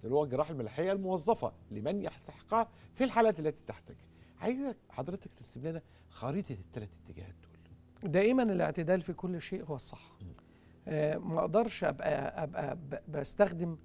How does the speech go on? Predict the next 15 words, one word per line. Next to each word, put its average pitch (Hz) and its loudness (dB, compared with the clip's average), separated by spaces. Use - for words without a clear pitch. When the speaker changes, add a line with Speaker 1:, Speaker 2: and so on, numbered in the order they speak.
Speaker 2:
حاجة 190 2
وانصب 165 6
على 147 4
استخدام 143 -4
الحاجة 143 -8
دي. 139 -10
أنا، 208 4
آه، - -2
بستخدم 196 2
وسائل 175 -2
كثيرة 180 2
جدًا 151 0
في - -12
العملية 160 2
الجراحية 190 2